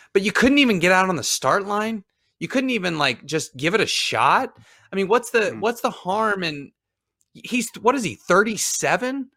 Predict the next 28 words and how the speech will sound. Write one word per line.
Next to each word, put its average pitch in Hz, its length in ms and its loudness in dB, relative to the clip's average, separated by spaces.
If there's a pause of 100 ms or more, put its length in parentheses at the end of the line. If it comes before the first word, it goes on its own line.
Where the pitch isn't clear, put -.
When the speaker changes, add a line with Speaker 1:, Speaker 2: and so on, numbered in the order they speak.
(220)
Speaker 1:
So - 140 2
what 233 180 6
are 302 40 0
we 262 120 0
worried 269 300 2
about? 110 400 0
He's 165 220 -4
gonna, 170 280 0
like, 156 300 0
tear 196 300 2
his 202 180 -2
calf 185 500 -2
and 180 140 -2
then, 185 200 -2
and 175 120 -4
then 175 140 -4
what? 175 240 2
He's 143 240 -8
not 156 160 -2
ready 160 240 -2
for, 143 440 -2 (300)
I 143 80 -2
guess 196 220 0
you 190 40 -4
could 175 120 -4
say, 165 100 0
the 135 140 0
Olympics. 202 680 -2